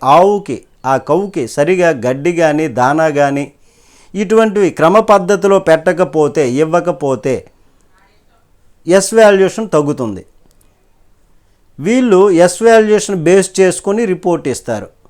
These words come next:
వారు ఇచ్చినటువంటి ఎనక్షర్లో కూడా అదే విధంగా రాస్తారు. ఎస్ వాల్యుయేషన్ ఎందుకు తగ్గింది అని అంటే ఒక ఆవు సరిగా న్యూట్రిషన్ కాకపోతే కనుక ఎస్ వాల్యుయేషన్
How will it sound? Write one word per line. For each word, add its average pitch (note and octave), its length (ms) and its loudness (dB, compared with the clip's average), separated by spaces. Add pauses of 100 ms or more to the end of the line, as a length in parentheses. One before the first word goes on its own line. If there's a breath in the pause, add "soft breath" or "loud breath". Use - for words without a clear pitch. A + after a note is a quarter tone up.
(140)
వారు F#3 280 4
ఇచ్చినటువంటి G#3 600 -2
ఎనక్షర్లో F#3+ 540 2
కూడా G#3 240 2
అదే F#3+ 200 2
విధంగా F#3 420 0
రాస్తారు. C#3 520 -2 (840)
ఎస్ F3 280 0
వాల్యుయేషన్ G#3+ 640 2
ఎందుకు F#3+ 440 0
తగ్గింది D#3 760 -2 (240)
అని F3+ 140 0
అంటే F3 340 0
ఒక D#3+ 320 -2
ఆవు F#3 440 2
సరిగా F3+ 540 0
న్యూట్రిషన్ F3+ 640 -4
కాకపోతే D3 680 -2
కనుక C#3 260 -4
ఎస్ G#3 340 -2
వాల్యుయేషన్ D#3 460 -2